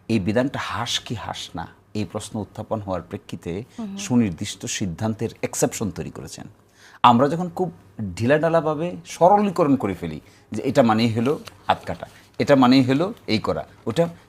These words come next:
Speaker 1: this is misinterpretation।
Speaker 2: ও, তার মানে আপনারা পরিবর্তন আনবেন না?
Speaker 1: না, আপনি এ-, এই আনাটানার প্রশ্ন না তো, এই যে বাইনারি প্রশ্ন করছেন না, এই বাইনারি না তো ব্যাপারটা। সোশ্যাল এবং আইনের স্ট্যাটাসকে আপনি বাইনারিতে বোঝা যাবে না,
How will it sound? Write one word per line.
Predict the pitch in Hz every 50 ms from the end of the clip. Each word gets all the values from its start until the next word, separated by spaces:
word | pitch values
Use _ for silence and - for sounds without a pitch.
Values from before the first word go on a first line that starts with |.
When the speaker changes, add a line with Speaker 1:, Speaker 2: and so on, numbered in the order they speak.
| _ - 117
Speaker 1:
this | - 220
is | - 233 214
misinterpretation। | 190 196 196 208 - - 202 190 - - - - - - 277
Speaker 2:
ও, | 247
তার | - 269 285 285
মানে | 311 320 330
আপনারা | 320 - 262 -
পরিবর্তন | 302 285 269 277 277 294 262
আনবেন | - 226 220 220 214 226 202
না? | 170 170
Speaker 1:
না, | 156 151 110 82 80 - - - - - - _
আপনি | - 117 107 - 127 - 190 - -
এ-, | 110 - - - _
এই | - 143 156 -
আনাটানার | 139 151 170 214 - 214 214 214 196
প্রশ্ন | - 175 160 - - 143
না | 120
তো, | - -
এই | 95 98
যে | 110 117
বাইনারি | 95 117 117 127 147 160 185
প্রশ্ন | 165 196 170 - 202
করছেন | 160 - 180 - - 226 226
না, | 226 - - - - - _ _ -
এই | 107 101
বাইনারি | 87 80 110 110 113 113 135 165 190
না | 165 135 92
তো | - 90
ব্যাপারটা। | 78 76 - - - - - - - _ _ _ _ _ -
সোশ্যাল | - - - - 170 180 170 - 196 196 190 190 202 - - - _ _ _ _ _
এবং | - 120 110 104 120 123 135 143 - -
আইনের | 110 110 110 110 113 113 113
স্ট্যাটাসকে | 113 - - - 117 - 135 - - - 113
আপনি | 101 - 107 98
বাইনারিতে | 87 80 104 104 98 101 104 120 123 123
বোঝা | 95 87 85 87 78
যাবে | - 73 64 64
না, | 65 71